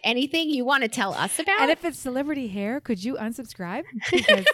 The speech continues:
Speaker 1: After sending us
Speaker 2: That's
Speaker 1: a picture
Speaker 2: fucking
Speaker 1: of your
Speaker 2: creepy.
Speaker 1: collection, <laughs> then unsubscribe. But I have to see it. I have to see it to believe it.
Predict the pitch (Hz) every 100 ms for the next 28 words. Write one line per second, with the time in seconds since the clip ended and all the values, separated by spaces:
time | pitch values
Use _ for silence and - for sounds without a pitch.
0 | - 554 554 659 698 740 784 807 762 762
1 | 831 - - - - 539 - 381 440 -
2 | 494 494 427 440 466 415 311 480 339 466
3 | 381 - 440 392 349 381 381 392 392 349
4 | 381 415 320 277 415 381 349 381 311 330
5 | 302 349 359 415 359 427 427 440 262 254
6 | 277 262 - 349 349 269 254 180 220 311
7 | 277 277 220 - 202 196 156 - - 214
8 | 220 220 202 - 175 165 254 196 147 143
9 | 135 104